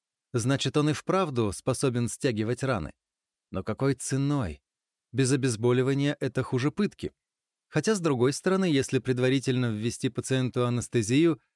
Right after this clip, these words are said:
это и вправду отличный способ залатать раны, не тратя при этом собственной магической энергии. "А теперь попробуй сам", прошептал Докурасаку. И я неожиданно получил доступ к его телу.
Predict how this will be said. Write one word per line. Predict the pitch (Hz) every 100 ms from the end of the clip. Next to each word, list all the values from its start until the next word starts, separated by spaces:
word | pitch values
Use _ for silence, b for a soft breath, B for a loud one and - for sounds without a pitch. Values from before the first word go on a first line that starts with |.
| _ _ _
это | 98 113
и |
вправду | 120 - 196 160 123
отличный | 113 139 - 120
способ | - 139 135 123
залатать | 107 117 113 123 110
раны, | 127 156 156
не | 139
тратя | 127 135 139
при | 127 139
этом | 139 139
собственной | 131 127 101 - 131 131
магической | 131 123 101 113 - 123 123
энергии. | 113 82 67 57 - _ _ _ _ _ _ _ _
"А | -
теперь | - - 101 92
попробуй | 98 - 104 92 98
сам", | - 117 107 71 - _ _ -
прошептал | 87 - 76 107 107
Докурасаку. | 98 87 95 85 82 - - _ _ _ _ _ _ _ _ _ _ _
И | 143
я | 139 151 185
неожиданно | 170 147 120 165 190 202 196
получил | 139 123 - 170 151
доступ | 113 117 - 139 -
к |
его | 127 110 104
телу. | - 90 71 64